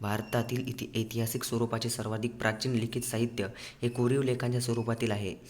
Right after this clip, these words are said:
त्यांची सुरुवात मौर्य सम्राट अशोकाच्या काळापासून म्हणजे इसवी सनापूर्वी तिसऱ्या शतकापासून होते. सम्राट अशोकाचे कोरीव लेख हे प्रस्तरांवर आणि दगडी स्तंभांवर कोरलेले आहेत. इसवी सनाच्या पहिल्या शतकापासून धातूची नाणी,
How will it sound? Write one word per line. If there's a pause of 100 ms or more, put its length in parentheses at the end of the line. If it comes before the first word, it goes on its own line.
(520)
त्यांची
सुरुवात
मौर्य
सम्राट
अशोकाच्या
काळापासून
म्हणजे (280)
इसवी
सनापूर्वी
तिसऱ्या
शतकापासून
होते. (300)
सम्राट
अशोकाचे
कोरीव
लेख
हे (320)
प्रस्तरांवर
आणि
दगडी
स्तंभांवर
कोरलेले
आहेत. (880)
इसवी
सनाच्या
पहिल्या
शतकापासून
धातूची
नाणी,